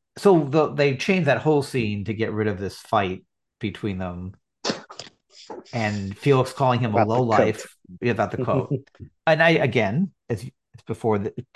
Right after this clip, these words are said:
Speaker 1: probably works better the way it's actually filmed. Um, so the whole bit with Felix slapping Oscar's neck, you know,
Speaker 2: Yeah.
Speaker 1: and is, is
Speaker 2: Right.
Speaker 1: absent.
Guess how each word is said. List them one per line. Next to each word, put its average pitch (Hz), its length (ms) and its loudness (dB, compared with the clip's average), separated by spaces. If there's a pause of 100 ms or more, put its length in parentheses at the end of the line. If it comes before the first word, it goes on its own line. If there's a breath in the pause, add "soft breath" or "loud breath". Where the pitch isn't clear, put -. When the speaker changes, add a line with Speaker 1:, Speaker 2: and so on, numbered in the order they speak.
Speaker 1:
probably 131 400 2
works 104 360 -6
better 95 300 -2
the 90 120 -10
way 90 280 -8
it's 90 360 -12
actually - 400 -10
filmed. 113 480 -12 (840)
Um, 113 560 2 (200)
so 185 160 2
the 170 100 4
whole 226 300 2
bit 160 340 2
with 135 180 0
Felix 143 420 2
slapping 123 480 0
Oscar's 113 480 -2
neck, 101 300 -6 (1160)
you 120 120 -2
know, 104 120 4
Speaker 2:
Yeah. 117 100 2
Speaker 1:
and 98 320 -6
is, 117 280 0
is - 40 -16
Speaker 2:
Right. 110 240 0
Speaker 1:
absent. 117 680 -4